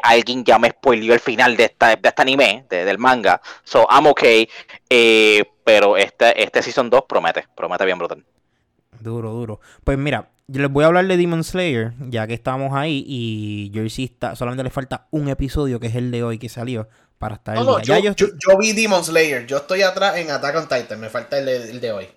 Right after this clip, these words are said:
Speaker 2: Ah, ok, yo entendí
Speaker 1: Ok.
Speaker 2: al revés. Pues vamos, va-, vamos a ir rápido con, con Demon Slayer. Ahora mismo ya están en el District Arc, en como que el Red Light District,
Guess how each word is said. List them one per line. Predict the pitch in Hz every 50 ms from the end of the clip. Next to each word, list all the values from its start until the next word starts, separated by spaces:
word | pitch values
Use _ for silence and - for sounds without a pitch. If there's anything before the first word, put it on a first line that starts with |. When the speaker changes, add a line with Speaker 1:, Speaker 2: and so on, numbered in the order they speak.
| _ _ _ _ _
Speaker 2:
Ah, | - 151 151 156
ok, | 135 123
yo | 113 107 113 123 131
entendí | 117 104 - - 156
Speaker 1:
Ok. | 151 147
Speaker 2:
al |
revés. | 135 127 120 113 110 104 - - - - _ _ _ _ _ _ _ -
Pues | 165 156 147 147 139 - - - - - - - -
vamos, | 151 170 190 175 175 180
va-, | 175 175
vamos | 185 165 165 170 185
a | 196
ir | 190 180
rápido | 185 185 180 170 147 147 139 131 120 120 117 113 123
con, | - 139 135 131 131 127 123 123 123
con | 117 127 123 120 120
Demon | 120 123 123 123 127
Slayer. | - - 185 185 165 139 131 - - _ _ _ -
Ahora | 131 139 151 170 190 190
mismo | 190 202 202 180 165 151 143 143 147 139
ya | 139 123 123 120 123
están | 123 - - 147 151
en | 156 156
el | 147 139 131
District | 139 156 156 - - 156 156 147 _ -
Arc, | 165 160 147 135 131 131 - -
en | - 131 117
como | 113 127 120 117
que | 113 117 117 117
el | 113 120 113 110 107 110 107
Red | 110 113 120 127 135 -
Light | 143 147 151 151 156
District, | 170 156 - - - 120 117